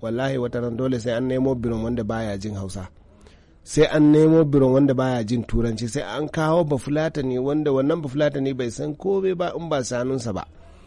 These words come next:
Idan aka fara jakulo irin waɗannan mutanen ana sa su a jikin gwamnati,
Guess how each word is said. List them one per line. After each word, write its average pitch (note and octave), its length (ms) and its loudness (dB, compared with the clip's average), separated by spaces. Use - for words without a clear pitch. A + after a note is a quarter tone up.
Idan D#3+ 300 4
aka F3+ 240 0
fara E3+ 320 0
jakulo D3+ 720 -2
irin E3+ 160 0
waɗannan C#3 400 0
mutanen C3+ 380 0
ana C3+ 300 -2
sa C3+ 220 0
su C#3 140 0
a B2 140 -8
jikin A#2 420 -6
gwamnati, C3 560 0